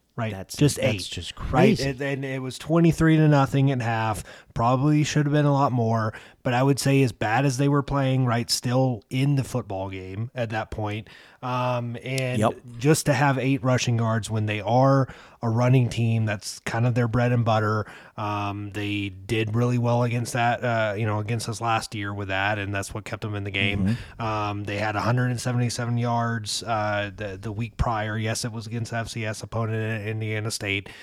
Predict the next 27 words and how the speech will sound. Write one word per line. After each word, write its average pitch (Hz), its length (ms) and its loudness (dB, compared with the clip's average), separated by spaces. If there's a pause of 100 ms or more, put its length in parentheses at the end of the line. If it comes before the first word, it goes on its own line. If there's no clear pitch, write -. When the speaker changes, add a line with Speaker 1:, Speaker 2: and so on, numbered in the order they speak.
(240)
Speaker 1:
um, 110 360 -2
but 107 240 -6 (120)
we 113 260 -8
knew 123 300 4
that's 107 240 2
what 113 100 -2
they 104 100 -4
were 104 120 -4
gonna 101 180 -2
wanna 98 240 0
do. 110 340 0 (340)
Um, 104 540 -4
that, 101 300 -2 (180)
um, 101 400 -2
Marquise 110 540 -4
Cooper 135 600 0
guy, 127 260 0
right, 123 240 -2
that, 113 200 -6
their 110 120 -6
running 113 280 -4
back, 117 360 -2
like, 98 220 -8 (380)
just - 360 -2
shut 120 300 -2
him 113 120 0
down. 101 320 -4